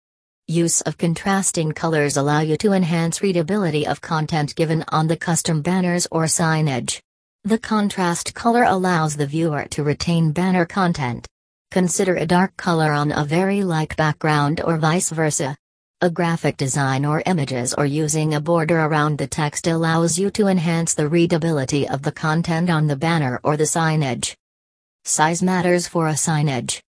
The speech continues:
Simply put, the larger letter, the easier it is to read. This is especially important if you are creating a roadside signage.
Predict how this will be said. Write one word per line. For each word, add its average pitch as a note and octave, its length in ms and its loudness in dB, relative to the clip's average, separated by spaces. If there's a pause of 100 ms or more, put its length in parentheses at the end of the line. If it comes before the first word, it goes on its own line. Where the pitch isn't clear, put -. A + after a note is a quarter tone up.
(520)
Simply G3+ 460 2
put, - 280 -2
the E3+ 100 -2
larger D#3+ 520 2
letter, C#3 480 -2 (220)
the E3 260 -2
easier D3+ 400 0
it B2+ 240 -4
is E3+ 180 0
to D#3 160 -2
read. C#3 380 -4 (240)
This A3+ 240 2
is G3 160 0
especially D#3+ 800 -2 (220)
important A3+ 640 2
if G#3+ 220 0
you A3+ 140 6
are G#3+ 140 4
creating F3 540 4
a D#3+ 80 0
roadside D3+ 680 2
signage. D3 640 -2